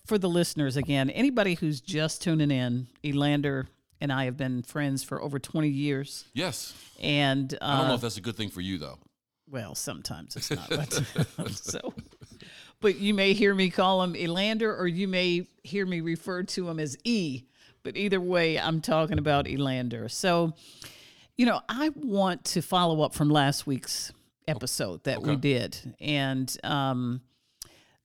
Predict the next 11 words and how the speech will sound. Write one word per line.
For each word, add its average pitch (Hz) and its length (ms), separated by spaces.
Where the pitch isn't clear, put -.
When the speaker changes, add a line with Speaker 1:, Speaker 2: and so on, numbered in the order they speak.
Speaker 1:
last 190 380
week's 180 200
episode 151 580
was 143 180
called 143 500
How 165 400
Do 156 160
You 147 200
Love 131 320
Me? - 320
Speaker 2:
Mm, 92 380